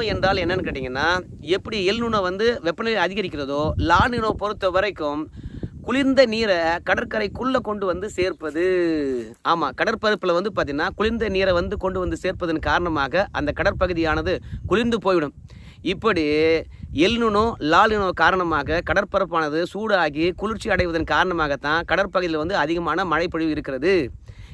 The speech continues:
எப்போதும் சரி, இந்த எல் நினோ நிகழ்வு நடந்து முடிந்துவிட்ட மறு ஆண்டு தான் வந்து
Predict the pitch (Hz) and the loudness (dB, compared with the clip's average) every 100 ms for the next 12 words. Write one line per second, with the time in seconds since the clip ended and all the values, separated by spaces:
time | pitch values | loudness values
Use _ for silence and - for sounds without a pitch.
0 | - 170 180 226 240 233 254 - 185 147 | -2 0 2 4 4 4 0 0 -2 0
1 | 151 165 147 151 151 190 233 220 196 156 | -2 -2 -2 2 2 2 2 0 2 2
2 | 151 175 240 185 175 165 151 208 233 208 | 0 4 4 4 2 4 2 2 0 -2
3 | 196 185 175 165 190 165 160 202 202 214 | -2 -2 -2 0 0 4 4 6 6 6
4 | 196 226 196 156 160 | 2 2 2 0 0